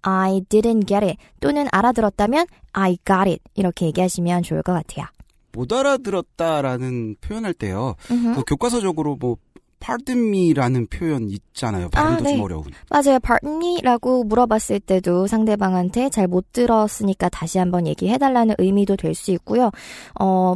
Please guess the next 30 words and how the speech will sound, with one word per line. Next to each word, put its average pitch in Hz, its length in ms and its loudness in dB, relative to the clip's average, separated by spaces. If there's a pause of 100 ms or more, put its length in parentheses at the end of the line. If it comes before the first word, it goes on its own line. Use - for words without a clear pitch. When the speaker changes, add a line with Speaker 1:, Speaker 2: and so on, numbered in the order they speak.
Speaker 1:
"Pardon 226 300 2
me" 233 160 4
했을 214 200 -2
때 196 160 -2
뭐 180 100 -2
"실례합니다"라는 294 1000 2
의미도 170 260 0
될 165 180 0
수 - 140 -2
있지만 185 440 -2
사실 - 500 -2
구어체에서 226 760 0 (260)
요즘 208 180 0
그렇게 208 280 0
많이 170 320 0
쓰는 302 320 -2
표현은 247 300 2
아니라서 170 640 0
그냥 220 340 2 (220)
"I 185 260 0
didn't 214 300 4
get 190 180 4
it" 165 220 2
이라고만 175 500 0
하셔도 262 340 -2
충분해요. 202 460 -2 (460)
Speaker 2:
"미안합니다만 151 960 0
잘 180 220 -10
못 127 200 -6
알아들었어요. 165 920 -2